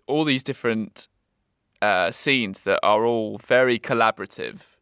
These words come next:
as well. Like, you're obviously a very good collaborator because you've done plays, you've done improv, you've done sketch. It's, it's all these team efforts.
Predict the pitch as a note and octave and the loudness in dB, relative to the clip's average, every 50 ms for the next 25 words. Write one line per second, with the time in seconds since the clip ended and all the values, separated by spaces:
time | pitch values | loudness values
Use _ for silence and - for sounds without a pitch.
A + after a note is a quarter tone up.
0 | _ _ - A2+ - A#2+ A2+ A2+ G2 C#2+ - - - - - _ _ _ _ _ | _ _ -16 -14 -6 0 2 2 2 2 -2 -6 -10 -14 -18 _ _ _ _ _
1 | _ _ _ _ - G#2 G2 G2+ B2 B2 B2 A#2 A2+ A2+ A2 - - A2 G#2+ G#2 | _ _ _ _ -4 -2 -2 0 2 2 2 2 2 0 -4 -4 -2 -2 0 0
2 | G#2 G2+ G#2+ - G#2+ G2 - - - A2 G#2 G#2 - - F2 D2 C#2 D2+ - - | 0 0 0 -2 -4 -6 -6 -4 -2 0 0 0 0 -2 -6 -8 -8 -10 -14 -16
3 | - - - - - - F#2+ - F2 G2+ - - - - - - - - - - | -16 -16 -18 -14 -8 -4 -4 -4 -4 -6 -10 -12 -12 -14 -16 -20 -20 -20 -20 -20
4 | _ - F#2+ G2 - - F#2 G2 G#2+ - - - D3 C3+ C3+ C3 B2+ B2 A2 - | _ -12 -10 -8 -4 -2 -2 -2 -2 -6 -4 0 2 2 2 0 -2 -6 -10 -8
5 | - F#2+ G#2 F#2 F#2 - - B2 C3 B2+ A#2+ A2+ - - C3 A#2+ A#2 A2 - - | -4 -4 -4 -4 -6 -6 -4 -2 -2 -2 -4 -6 -2 2 4 4 4 4 2 -4
6 | - - F#2+ D2+ D2 G2 - - - B2 A2 F#2+ - - - - - D2+ C#2 - | -8 -10 -8 -8 -8 -10 -10 -4 -2 0 0 0 0 -4 -8 -10 -10 -10 -12 -12
7 | - - - - - A#2+ B2+ B2 B2 A2+ A2 G#2+ G#2 - - - - - - - | -12 -12 -12 -8 -8 -8 -6 -4 -4 -2 -2 -4 -4 -8 -12 -14 -18 -20 -20 -20
8 | _ _ _ _ _ _ _ _ _ _ _ _ - - - - - D#3+ D#3 C#3+ | _ _ _ _ _ _ _ _ _ _ _ _ -20 -12 -10 -4 0 0 2 2
9 | B2+ A2+ G#2 G2+ G2 - _ _ _ _ _ _ _ _ _ _ _ - A#2+ A#2 | 0 0 -2 -4 -6 -8 _ _ _ _ _ _ _ _ _ _ _ -2 -2 -2
10 | - - - - - - - - - | -2 -4 -8 -8 -8 -8 -8 -8 -8